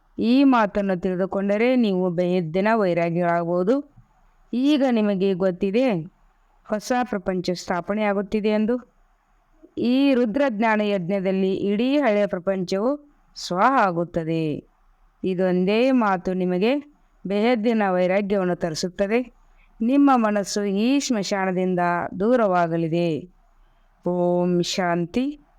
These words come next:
ನಮ್ಮದು ಡಬಲ್ ಓಂ ಶಾಂತಿಯಾಗಿದೆ,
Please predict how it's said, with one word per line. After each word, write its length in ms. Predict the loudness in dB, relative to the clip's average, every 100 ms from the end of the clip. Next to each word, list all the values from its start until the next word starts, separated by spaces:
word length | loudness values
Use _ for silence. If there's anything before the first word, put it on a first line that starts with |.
| _ _ _ _ _
ನಮ್ಮದು 720 | 0 2 4 4 2 0 0 0
ಡಬಲ್ 440 | 0 0 0 0 -2 -4
ಓಂ 300 | -4 -2 -2
ಶಾಂತಿಯಾಗಿದೆ, 1000 | -2 -2 -2 -2 -2 0 0 0 -2